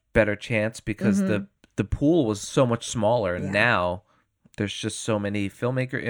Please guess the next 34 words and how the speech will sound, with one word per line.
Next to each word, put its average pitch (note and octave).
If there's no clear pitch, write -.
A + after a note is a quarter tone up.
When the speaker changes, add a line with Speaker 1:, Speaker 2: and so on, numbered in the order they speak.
Speaker 1:
and B2+
it's B2+
good, F3
you A2+
know, A2+
that A2+
there's, G#2+
that A2
more A2+
people A#2+
are G#2
able G#2
to A2+
have A2
access G#2+
to -
all F#2
this F#2
stuff, F#2
Speaker 2:
It's -
a -
Speaker 1:
but G#2+
Speaker 2:
catch D4
twenty-two. C#4
There's E3
Speaker 1:
Yeah. G#2+
Speaker 2:
good G3+
things A#3+
came B3+
from B3+
it, C4+
and G3
then G3
it F#3+